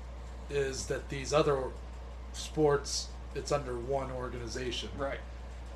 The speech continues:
Speaker 2: You're
Speaker 1: So,
Speaker 2: talking
Speaker 1: like,
Speaker 2: multiple
Speaker 1: yeah, so, like,
Speaker 2: organizations,
Speaker 1: let's say,
Speaker 2: multiple
Speaker 1: uh, let's say
Speaker 2: companies.
Speaker 1: in M M A, like, the P F L, let's say they did, like, a team style. That's been done before.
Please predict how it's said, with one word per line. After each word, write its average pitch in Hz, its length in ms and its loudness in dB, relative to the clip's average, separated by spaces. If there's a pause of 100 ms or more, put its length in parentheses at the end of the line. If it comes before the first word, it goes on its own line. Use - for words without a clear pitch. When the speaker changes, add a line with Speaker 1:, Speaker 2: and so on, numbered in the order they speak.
(640)
Speaker 2:
You're - 80 0
Speaker 1:
So, 170 80 12
Speaker 2:
talking 160 160 12
Speaker 1:
like, 151 200 12
Speaker 2:
multiple 143 540 4
Speaker 1:
yeah, 170 360 12
so, 175 200 8
like, 175 160 12
Speaker 2:
organizations, - 60 0
Speaker 1:
let's 196 200 12
say, 202 220 12
Speaker 2:
multiple 160 220 12
Speaker 1:
uh, 143 140 8
let's 175 160 6
say 185 200 12
Speaker 2:
companies. 156 220 8
Speaker 1:
in - 20 4
M 151 60 2
M 147 80 4
A, 147 200 8
like, 127 200 0
the 131 60 -2
P 147 260 2
F 135 160 0
L, 143 320 4 (340)
let's 151 160 4
say 156 260 10
they 139 200 4
did, 135 200 4
like, 127 200 0
a - 60 -2
team 147 440 -2
style. 151 580 8 (920)
That's 156 180 4
been 139 160 2
done 143 240 4
before. 151 540 8